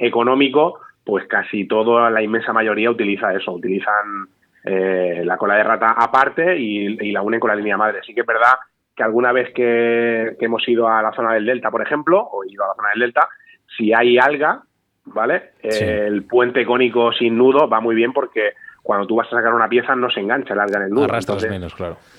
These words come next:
Speaker 1: mm, bueno, no, no es que, no es que arrastres, es que si hay un, un nudo o cualquier cosa, se enganchan ahí y luego, o sea, se engancha en el nudo el, el alga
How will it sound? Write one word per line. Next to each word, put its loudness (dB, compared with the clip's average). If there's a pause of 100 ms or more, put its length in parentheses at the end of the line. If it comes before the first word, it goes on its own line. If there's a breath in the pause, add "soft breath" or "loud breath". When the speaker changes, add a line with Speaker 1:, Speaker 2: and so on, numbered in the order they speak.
(160 soft breath)
Speaker 1:
mm, -2
bueno, 2
no, 0
no 4
es 2
que, 0
no 4
es -4
que 2
arrastres, 2
es -8
que 0
si -4
hay 0
un, -2
un 0
nudo 6
o 4
cualquier 2
cosa, 0 (100)
se 2
enganchan 0
ahí 0 (220 soft breath)
y -2
luego, 4
o -12
sea, -2 (240)
se -4
engancha 0
en 0
el 2
nudo 2
el, 0
el 0
alga 2